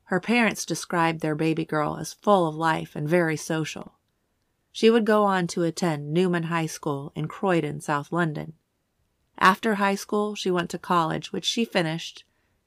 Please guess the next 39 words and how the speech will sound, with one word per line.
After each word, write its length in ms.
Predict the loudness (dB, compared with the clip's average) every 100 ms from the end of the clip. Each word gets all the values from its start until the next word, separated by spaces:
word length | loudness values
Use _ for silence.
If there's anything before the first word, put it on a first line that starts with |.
| 0
Then 160 | 2 4
she 140 | 2
decided 500 | 0 0 0 0 -2
she 120 | -2
wanted 240 | -2 0 -2
a 60 |
career 420 | -6 -2 0 0
in 180 | -4 -8
the 80 | -8
travel 380 | 2 4 4 2
industry. 600 | -6 -10 -10 -10 -10 _ _ _ _ _ _ _ _ _ _ _ _ _
She 160 | 0 4
worked 220 | 4 4
for 120 | -4
a 40 | -2
travel 400 | 4 4 4 2
agency 520 | 0 0 -4 -4 -6
in 100 | -6
Croydon 400 | -2 0 0 -4
for 180 | -6 -4
a 60 |
year, 460 | -2 0 0 -2 -10 _ _ _
where 140 | -2 -2
she 180 | 2 0
was 160 | 0
beloved 540 | -2 0 4 4 2 -4
by 140 | -4
her 100 | -4
employer 580 | -8 -8 -2 -2 -2 -8
and 120 | -12 -4
fellow 300 | -2 0 -2
co-workers. 840 | 0 0 0 -6 -10 -14 -14 -20 _ _ _ _ _ _ _ _ -6
During 280 | 0 2 2
this 200 | -2 -4
time, 420 | -4 -2 -2 -4
she 180 | -4 -2
met 200 | 0 0
a 60 | 0
man, 460 | -2 -4 -8 -12